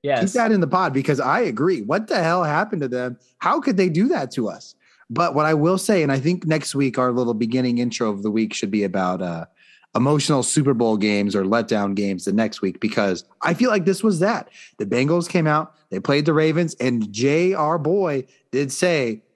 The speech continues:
Speaker 2: "This is a trap game."
Speaker 1: Called it.
Speaker 2: It was a
Speaker 1: Called
Speaker 2: whole,
Speaker 1: it.
Speaker 2: it was, it was there, right? I will say, though, the Bengals should have won.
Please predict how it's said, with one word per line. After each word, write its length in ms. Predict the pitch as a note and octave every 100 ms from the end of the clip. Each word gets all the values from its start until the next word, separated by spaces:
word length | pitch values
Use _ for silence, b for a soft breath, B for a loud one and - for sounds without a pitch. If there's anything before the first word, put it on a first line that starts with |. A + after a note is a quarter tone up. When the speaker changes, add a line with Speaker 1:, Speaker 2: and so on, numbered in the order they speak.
| -
Speaker 2:
"This 180 | - G2+
is 120 | G#2
a 80 | C#3+
trap 340 | E3 D3+ A#2
game." 240 | B2 A#2
Speaker 1:
Called 340 | A#2+ A#2+ A#2 A#2+
it. 300 | A#2 A2 B2+
Speaker 2:
It 80 | B2
was 240 | B2+ C3+
a 40 |
Speaker 1:
Called 160 | C#3+ C#3 D3+
Speaker 2:
whole, 160 | D#3+
Speaker 1:
it. 120 | E3
Speaker 2:
it 100 | D3
was, 260 | D3 D3 B2+
it 140 | C3+
was 260 | D3+ F3+ C#3+
there, 320 | E3 D3 F2+ F#2+
right? 340 | A#2 C3 C#3 b b b b -
I 140 | B2
will 260 | C3 C#3 D3
say, 320 | D3+ G#3 G3+
though, 460 | F3 C#3 A2+ G#2+ - _ _ _ _ -
the 120 | A2+
Bengals 400 | A2+ A2+ A2+ G#2+
should 200 | - F#2+
have 160 | F2+
won. 320 | F2+ F2 D2+